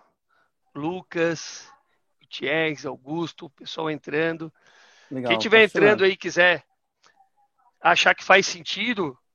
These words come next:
Speaker 1: pega o aviãozinho, manda pra dez amigos aí, pra
Speaker 2: Coisa
Speaker 1: hoje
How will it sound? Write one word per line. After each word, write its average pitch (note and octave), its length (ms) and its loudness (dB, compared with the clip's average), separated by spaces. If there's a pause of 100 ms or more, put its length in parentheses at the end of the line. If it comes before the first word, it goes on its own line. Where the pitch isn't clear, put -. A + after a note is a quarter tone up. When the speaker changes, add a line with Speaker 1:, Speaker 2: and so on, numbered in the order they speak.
(280)
Speaker 1:
pega F3+ 240 0
o G#3 60 2
aviãozinho, F#3 1000 -6
manda F3+ 220 -2
pra F3+ 160 0
dez F3 300 0
amigos E3 500 -4
aí, F3 340 -6 (600)
pra E3+ 400 2
Speaker 2:
Coisa F#3 220 0
Speaker 1:
hoje F3 80 -2